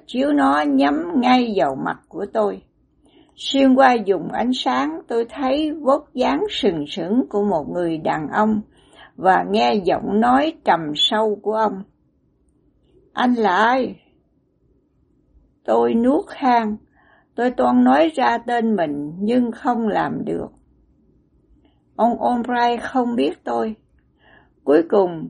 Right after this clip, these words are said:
James đã can thiệp vào. "Không sao đâu thưa cha, đó là mắt bạn của con.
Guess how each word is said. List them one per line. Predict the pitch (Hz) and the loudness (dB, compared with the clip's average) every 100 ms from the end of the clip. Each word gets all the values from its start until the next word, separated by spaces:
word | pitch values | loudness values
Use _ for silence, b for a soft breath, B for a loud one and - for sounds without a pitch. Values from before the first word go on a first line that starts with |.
| _ | _
James | - - 247 247 240 254 160 | -14 -2 0 2 2 2 2
đã | 165 | -2
can | 202 254 240 226 | -2 -2 -2 -2
thiệp | 214 160 - - | -4 -6 -6 -6
vào. | 175 156 - _ _ _ _ _ _ _ _ _ _ _ _ _ _ - | -6 -6 -12 _ _ _ _ _ _ _ _ _ _ _ _ _ _ -2
"Không | 262 269 | 2 2
sao | - 262 262 254 | 2 2 2 2
đâu | 254 254 254 | 2 2 0
thưa | 262 254 | -4 -4
cha, | 254 247 247 226 220 _ _ b b b - | -4 -4 -4 -6 -10 _ _ b b b -4
đó | 226 294 | 2 2
là | 254 175 | 2 0
mắt | 165 202 - _ _ | 0 0 -2 _ _
bạn | 185 170 160 190 | -6 -6 -8 -12
của | 175 226 | -10 -10
con. | - - 247 220 | -4 -2 0 -2